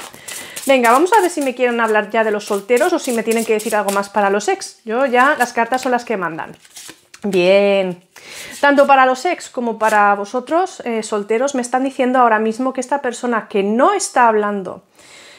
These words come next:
que no te dice nada, pero que tiene muchos sentimientos, eh, además muchas, muchos sentimientos pasionales por ti, es un alma gemela que quiere algo contigo. Este dos de copas coronando me habla de que puedes tener aquí a un Escorpio o algún Virgo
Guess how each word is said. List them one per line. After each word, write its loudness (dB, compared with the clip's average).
que 4
no 4
te 2
dice 0
nada, 0
pero -2
que -2
tiene 0
muchos -2
sentimientos, 0
eh, 2
además 2
muchas, -2
muchos -2
sentimientos -2
pasionales -4
por -16
ti, -8
es 2
un 2
alma 2
gemela -2
que -4
quiere 2
algo 2
contigo. -2
Este 0
dos -2
de 0
copas 0
coronando -2
me -2
habla 0
de -6
que -10
puedes -2
tener 0
aquí -2
a 0
un 0
Escorpio 0
o 0
algún -2
Virgo 0